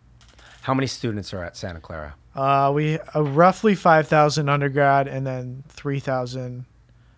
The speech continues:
Speaker 2: uh, in, what is it, master's program? Is that
Speaker 1: Yes.
Speaker 2: what it's called? Yeah.
Speaker 1: Graduate.
Speaker 2: Graduate, graduate program.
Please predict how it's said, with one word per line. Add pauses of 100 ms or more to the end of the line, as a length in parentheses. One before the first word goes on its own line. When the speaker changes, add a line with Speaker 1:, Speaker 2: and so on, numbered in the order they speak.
(200)
Speaker 2:
uh, (1200)
in, (180)
what
is
it,
master's
program? (240)
Is
that
Speaker 1:
Yes.
Speaker 2:
what
it's
called?
Yeah. (260)
Speaker 1:
Graduate.
Speaker 2:
Graduate,
graduate
program.